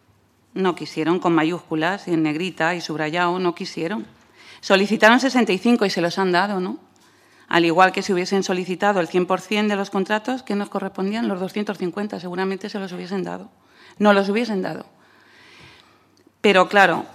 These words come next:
pues seguramente, pues como decía al principio, esa falta de, de ambición o de dedicación. Y, y nos dedicamos a, a los anuncios, pero luego el trabajo, pues, queda,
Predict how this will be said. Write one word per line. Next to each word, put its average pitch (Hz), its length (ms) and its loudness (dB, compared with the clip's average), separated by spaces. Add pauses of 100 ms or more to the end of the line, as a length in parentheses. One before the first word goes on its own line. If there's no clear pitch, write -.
(220)
pues - 140 -12
seguramente, 170 1400 0
pues 165 180 -12
como 165 200 2
decía 160 220 -2
al 165 40 -4
principio, 160 360 -2
esa 160 200 -4
falta 165 320 -2
de, 151 520 -4
de 160 140 -4
ambición 185 560 4
o 165 80 6
de 160 120 2
dedicación. 160 680 0 (880)
Y, 165 340 2 (560)
y 120 600 -4
nos 165 340 0
dedicamos 175 640 2
a, 165 300 0
a 175 140 2
los 175 180 0
anuncios, 214 720 2
pero 180 760 -4 (240)
luego 175 540 -2
el 165 160 -6
trabajo, 165 540 -2
pues, 170 200 -6
queda, 160 420 -4